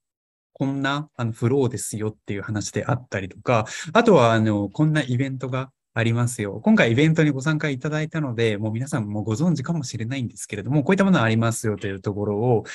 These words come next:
ご説明できればなと思っています。はい。まず、あの、国家公務員の道のりというところで、もうすでに官庁訪問とかの質問もいただいてましたけど、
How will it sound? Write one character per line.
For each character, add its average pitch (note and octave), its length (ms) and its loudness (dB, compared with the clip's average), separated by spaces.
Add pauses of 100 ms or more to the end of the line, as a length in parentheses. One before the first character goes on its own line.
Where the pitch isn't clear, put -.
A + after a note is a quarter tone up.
(160)
ご A2 100 -2
説 G#2 160 -2
明 G2+ 80 4
で G2 100 4
き G#2 60 2
れ G2+ 60 0
ば G2 100 -4
な F#2 160 -10
と F#2+ 220 -14
思 G#2+ 180 -2
っ G2 40 -8
て - 140 -8
い G2 40 -4
ま A2 160 -2
す。 - 240 -8 (800)
は - 80 -10
い。 - 40 -16 (440)
ま G#3 140 8
ず、 E3+ 80 6
あ A2 60 4
の、 A2 80 0
国 - 80 -18
家 - 180 -14
公 - 160 2
務 F3 180 6
員 C3+ 100 6
の G#2+ 100 4
道 G#2 140 0 (160)
の A2+ 180 0
り A2 260 -2
と G#2 80 -8
い G2+ 60 -6
う G2 40 -12
と F#2+ 120 -12
こ G#2+ 100 -2
ろ G#2 140 -2
で、 G2+ 260 2
も A2+ 140 -2
う - 20 2
す D#3+ 100 -4
で - 20 6
に B2+ 140 4
官 A#2+ 280 -2
庁 A#2+ 240 0
訪 A#2+ 180 2
問 G#2 160 -2
と F#2+ 80 -10
か G#2 40 -16
の G2+ 60 -10
質 - 140 -6
問 A2 100 0
も A2 80 -2
い A2 80 -4
た C3 120 -4
だ C#3 100 -4
い D3 80 -6
て D3+ 80 -8
ま F3 140 0
し - 80 -10
た C#3 100 0
け B2+ 100 -4
ど、 C#3+ 340 2